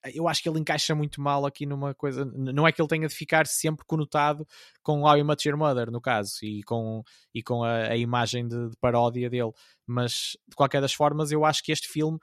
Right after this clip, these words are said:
não só por estes indícios também, acabou por se tornar em algo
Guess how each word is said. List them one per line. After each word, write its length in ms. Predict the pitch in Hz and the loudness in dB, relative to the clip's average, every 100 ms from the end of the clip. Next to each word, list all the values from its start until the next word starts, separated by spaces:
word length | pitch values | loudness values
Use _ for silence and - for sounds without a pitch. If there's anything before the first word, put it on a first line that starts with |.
| - _ | -14 _
não 200 | 139 160 | 0 2
só 240 | 165 185 170 | 4 2 0
por 180 | 160 | 0
estes 460 | 165 156 - - - - | 0 -2 -4 -6 -8 -4
indícios 640 | 151 143 147 160 - 156 | -2 -2 -4 -6 -6 -6
também, 320 | - 135 143 147 - - _ | -4 -2 -2 -4 -12 -20 _
acabou 320 | 143 147 151 | -4 2 2
por 140 | 151 156 | 0 -6
se 120 | - | -6
tornar 340 | 160 147 151 | -4 0 0
em 160 | 156 151 | 0 2
algo 260 | 156 165 | 2 2